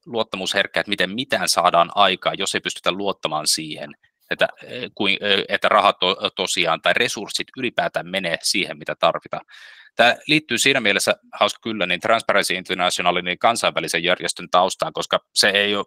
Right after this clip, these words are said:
oo alun perin ollut niin mikään tä-, ää, tämmönen niin hippien oikeusvaltioprojekti missään nimessä, jossa ollaan pyritty kansa-, ää, kansalaisille tekemään niin hauskaa demokratiaa ja,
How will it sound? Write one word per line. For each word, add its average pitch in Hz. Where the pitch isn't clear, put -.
oo 104
alun 107
perin 95
ollut 95
niin 87
mikään 87
tä-, 90
ää, 87
tämmönen 85
niin 85
hippien 90
oikeusvaltioprojekti 85
missään 87
nimessä, 87
jossa 78
ollaan 82
pyritty 87
kansa-, 90
ää, 98
kansalaisille 90
tekemään 85
niin 82
hauskaa 87
demokratiaa 82
ja, 87